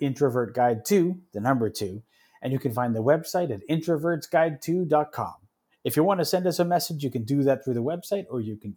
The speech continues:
email us at introvertsguide to stuff at gmail dot com. And remember, we may use your questions or comments on an upcoming episode of The Introvert's Guide two.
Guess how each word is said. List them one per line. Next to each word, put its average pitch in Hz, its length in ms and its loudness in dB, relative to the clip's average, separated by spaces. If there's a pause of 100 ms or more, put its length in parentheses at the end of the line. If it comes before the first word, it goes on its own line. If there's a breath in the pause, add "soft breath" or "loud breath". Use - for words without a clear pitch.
email 226 400 0
us 226 220 -6
at 190 260 -12
introvertsguide 180 920 -2
to 110 120 -14
stuff 202 400 -6 (120)
at 107 200 -6
gmail 147 520 0
dot 160 180 0
com. 92 220 -6 (640 soft breath)
And 123 120 -2
remember, 139 600 0 (240)
we 104 120 -4
may 113 220 0
use 131 240 2
your 135 80 2
questions 139 460 -2
or 143 60 -2
comments 120 580 -2
on 104 80 -10
an 101 80 -8
upcoming 143 420 -2
episode 170 420 -4
of 120 380 0
The 104 120 0
Introvert's 113 580 -4
Guide 120 340 -8
two. 87 200 -10